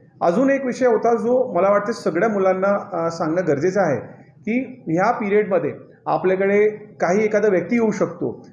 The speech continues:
जो आपल्याला सांगू शकतो की "मी एखादी सीट तुम्हाला, अ, अ, देऊ शकतो या भरतीमध्ये किंवा एखादं पद तुमच्यासाठी नक्की करू शकतो."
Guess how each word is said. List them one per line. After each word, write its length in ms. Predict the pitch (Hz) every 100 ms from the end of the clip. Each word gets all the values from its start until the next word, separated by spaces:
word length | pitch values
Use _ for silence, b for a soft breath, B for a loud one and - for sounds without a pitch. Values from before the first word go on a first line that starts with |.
| B 156
जो 60 |
आपल्याला 340 | 180 175 190 214
सांगू 280 | 196 180
शकतो 260 | 196 196 196
की 140 | 190
"मी 400 | 190 202 208 202
एखादी 260 | 185 185 196
सीट 560 | - 208 220 214 - - -
तुम्हाला, 300 | 175 175 180
अ, 380 | 180 160 147 147
अ, 340 | 147 143 139 139
देऊ 180 | 185 202
शकतो 280 | 208 196
या 260 | 185 175 160
भरतीमध्ये 540 | 156 156 170 160 165
किंवा 360 | 165 165 175 185 B B -
एखादं 120 | 190
पद 280 | 196 233 240
तुमच्यासाठी 420 | 214 214 196 185
नक्की 240 | 185 190
करू 160 | 185 175
शकतो." 400 | 170 170 180